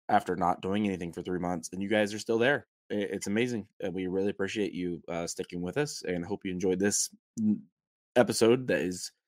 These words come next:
a little different from what we usually do, but I had a ton of fun, and it honestly felt good. So,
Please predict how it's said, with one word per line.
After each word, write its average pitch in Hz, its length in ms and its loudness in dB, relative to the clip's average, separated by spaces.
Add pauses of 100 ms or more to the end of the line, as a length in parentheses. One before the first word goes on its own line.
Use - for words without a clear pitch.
a - 1000 -10
little 156 160 10
different 135 300 10
from 139 120 2
what 135 120 6
we 120 100 4
usually 131 280 6
do, 175 320 4
but 127 240 4
I 107 120 6
had 110 140 2
a 87 140 -2
ton 113 180 -4
of 101 80 -6
fun, 123 280 2
and 98 100 0
it 98 40 2
honestly 104 320 0
felt 92 280 -4
good. 123 220 -2 (420)
So, 101 280 2